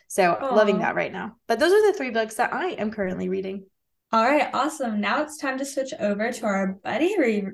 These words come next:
Speaker 2: read review. Ready for the controversy?
Speaker 1: I am ready to talk about Daughter of No Worlds. So ready.
Speaker 2: So, plot twist,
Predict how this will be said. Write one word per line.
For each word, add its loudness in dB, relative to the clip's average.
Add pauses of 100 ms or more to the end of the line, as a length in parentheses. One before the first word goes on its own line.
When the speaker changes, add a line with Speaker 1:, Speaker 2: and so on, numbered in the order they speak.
(120)
Speaker 2:
read -2
review. -4 (260)
Ready 2
for 0
the 0
controversy? 2 (680)
Speaker 1:
I 6
am 4
ready -2 (160)
to 4
talk 2
about 0
Daughter 2
of 2
No 2
Worlds. -4 (360)
So 4
ready. 0 (420)
Speaker 2:
So, 4
plot -2
twist, -6